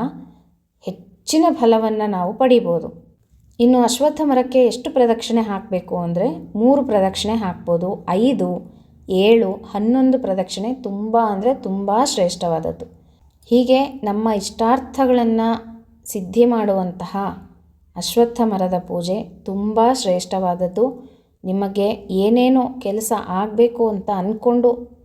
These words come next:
ಪೂಜೆಯನ್ನ ಮಾಡ್ತೀರೋ ಎಲ್ಲ ಕೆಲಸಗಳು ನಿರ್ವಿಘ್ನವಾಗಿ ಪೂರ್ಣ ಆಗುತ್ತೆ. ಇದರಲ್ಲಿ ಮಾತ್ರ ಸಂಶಯ ಇಲ್ಲ. ಹಾಗಾಗಿ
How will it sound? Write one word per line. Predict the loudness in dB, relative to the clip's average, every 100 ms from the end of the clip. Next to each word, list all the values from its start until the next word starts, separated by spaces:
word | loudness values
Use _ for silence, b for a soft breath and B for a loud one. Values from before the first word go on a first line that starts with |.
| _
ಪೂಜೆಯನ್ನ | -6 -2 0 0
ಮಾಡ್ತೀರೋ | -2 -4 -6 -4 -2
ಎಲ್ಲ | -2 0 4 4
ಕೆಲಸಗಳು | 2 -2 -2 -4 -4 -8 -4
ನಿರ್ವಿಘ್ನವಾಗಿ | -2 0 0 0 2 4 2 0
ಪೂರ್ಣ | -2 -2 0
ಆಗುತ್ತೆ. | -2 -4 -8 -12 -20 _ -2
ಇದರಲ್ಲಿ | 4 4 4
ಮಾತ್ರ | 2 0 0 -2
ಸಂಶಯ | -2 -4 -4 -2 -2 -2
ಇಲ್ಲ. | -6 -12 -20 _ _ _ -8
ಹಾಗಾಗಿ | 0 0 0 -2 -6